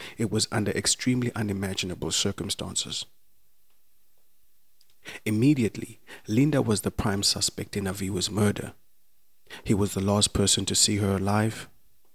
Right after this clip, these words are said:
It was Linda who answered Aviwe's phone on Saturday, twenty-nine July,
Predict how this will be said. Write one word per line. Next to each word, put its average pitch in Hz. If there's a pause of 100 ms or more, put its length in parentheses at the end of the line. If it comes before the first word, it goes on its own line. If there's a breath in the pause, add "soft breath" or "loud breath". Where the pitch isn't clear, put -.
(460 loud breath)
It 117
was 98
Linda 123
who 104
answered 107
Aviwe's 101
phone 101
on 98
Saturday, 98
twenty-nine 101
July, 95